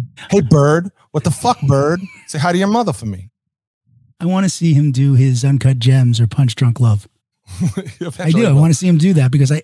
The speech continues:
Speaker 2: I, I think he's got a dark side. You
Speaker 1: Oh,
Speaker 2: can't
Speaker 1: he's
Speaker 2: be
Speaker 1: got
Speaker 2: that
Speaker 1: a lot more in
Speaker 2: adorable
Speaker 1: him. I mean, he's just
Speaker 2: without
Speaker 1: starting.
Speaker 2: being
Speaker 1: He's
Speaker 2: that
Speaker 1: just
Speaker 2: dark.
Speaker 1: starting. I think that he could do whatever he wants. I, I think that he could get out there. I don't think Lin-Manuel Miranda, uh, can
Speaker 2: Oh.
Speaker 1: rap, much less write.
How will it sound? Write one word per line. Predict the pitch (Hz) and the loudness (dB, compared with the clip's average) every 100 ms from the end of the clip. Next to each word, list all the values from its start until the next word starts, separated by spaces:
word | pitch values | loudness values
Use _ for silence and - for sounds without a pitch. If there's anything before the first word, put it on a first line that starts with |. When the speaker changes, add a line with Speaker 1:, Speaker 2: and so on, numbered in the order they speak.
| - | -8
Speaker 2:
I, | 185 | -8
I | 208 | -4
think | 214 254 | -2 -2
he's | 208 | 0
got | 254 | -2
a | |
dark | 196 233 - | -2 -2 -2
side. | 170 107 - _ _ | -2 -4 -4 _ _
You | - | -6
Speaker 1:
Oh, | 160 | -2
Speaker 2:
can't | 180 | 0
Speaker 1:
he's | 233 | 0
Speaker 2:
be | |
Speaker 1:
got | 269 | 0
Speaker 2:
that | 302 | 2
Speaker 1:
a | |
lot | 214 185 | 2 0
more | 208 143 | 2 0
in | |
Speaker 2:
adorable | - 127 | 0 -4
Speaker 1:
him. | - | -6
I | |
mean, | 151 147 | -4 -2
he's | 151 202 | -2 -4
just | 143 | -6
Speaker 2:
without | 180 - 165 | -4 -2 -2
Speaker 1:
starting. | 151 - _ _ _ - | -4 -12 _ _ _ -10
Speaker 2:
being | 165 | -4
Speaker 1:
He's | 143 | -2
Speaker 2:
that | 131 | -2
Speaker 1:
just | 135 127 | -4 -8
Speaker 2:
dark. | 110 110 | -8 -12
Speaker 1:
starting. | 113 - | -16 -10
I | 135 | -10
think | 131 135 | -8 -10
that | 123 | -10
he | 113 | -12
could | 110 | -12
do | 107 | -10
whatever | 101 101 98 | -8 -8 -8
he | |
wants. | 95 95 92 - - | -8 -8 -10 -12 -10
I, | 117 107 110 | -6 -4 -2
I | |
think | 107 110 | -4 -4
that | 104 | -4
he | 107 | -8
could | - 101 | -12 -16
get | 90 | -16
out | - 85 | -10 -10
there. | 117 90 90 | -10 -10 -8
I | 107 120 | -4 -2
don't | 123 113 | -2 -4
think | 104 | -4
Lin-Manuel | 113 110 107 110 104 101 | -2 -2 -2 -2 -2 -4
Miranda, | 95 101 104 101 101 _ _ _ _ | -4 -2 -2 -2 -6 _ _ _ _
uh, | 98 92 92 | -6 -4 -4
can | - 120 | -6 -2
Speaker 2:
Oh. | |
Speaker 1:
rap, | 107 120 110 - | 0 0 -2 -2
much | 123 117 | -4 -2
less | 117 101 | -4 -4
write. | 120 143 135 | -2 -2 -2